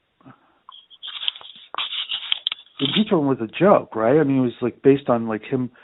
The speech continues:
like, to me, it seemed like he was joking on that phone call or just talking out of his ass. Like, there was no plan. There was no, you know what I mean? And the impeachment trial itself was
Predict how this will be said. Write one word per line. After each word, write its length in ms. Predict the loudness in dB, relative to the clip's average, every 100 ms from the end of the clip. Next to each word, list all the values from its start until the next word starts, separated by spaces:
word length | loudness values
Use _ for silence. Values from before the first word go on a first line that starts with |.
| _ _ -6
like, 140 | -6 _
to 80 | -2
me, 220 | 6 6
it 100 | 6 2
seemed 120 | -2
like 100 | -2
he 100 | -2
was 140 | -4 0
joking 340 | 2 4 2 -2
on 120 | -2
that 140 | -6 -8
phone 200 | -10 -10
call 380 | -12 -12 -14 -16 _ _ -20 -20 _
or 80 | 0
just 200 | 0 0 2
talking 280 | 2 2 2
out 120 | 2
of 80 | 0
his 120 | 2
ass. 400 | 2 2 0 -6 -8
Like, 140 | -8 -4
there 160 | -2 -2
was 120 | -2
no 160 | -2 -2
plan. 640 | -4 -4 -2 -2 -2 -4
There 80 | -6
was 100 | -8
no, 120 | -10 -10 -16 -20 -16
you 100 | -4
know 60 | 0
what 60 | 4
I 40 |
mean? 280 | 4 4 0 -8 -4
And 100 | 2
the 60 | 2
impeachment 540 | 2 -2 -4 -2 -2 2
trial 360 | 4 6 6 4
itself 440 | 2 4 6 6
was 120 | 2